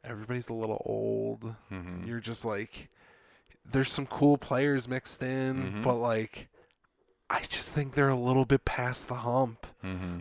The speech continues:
Speaker 1: Like, it just doesn't, it doesn't excite me for sure.
Speaker 2: Yeah.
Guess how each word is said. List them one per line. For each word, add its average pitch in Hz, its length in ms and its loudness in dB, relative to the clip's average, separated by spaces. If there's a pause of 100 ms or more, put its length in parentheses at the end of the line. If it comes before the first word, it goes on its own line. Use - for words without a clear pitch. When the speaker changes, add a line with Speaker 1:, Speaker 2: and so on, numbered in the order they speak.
(100)
Speaker 1:
Like, 113 320 -2
it 127 160 -2
just - 360 0
doesn't, 123 480 2 (340)
it - 100 -14
doesn't 123 260 2
excite 117 460 2
me 110 120 -8
for - 180 -8
sure. 107 420 2 (340)
Speaker 2:
Yeah. 98 220 8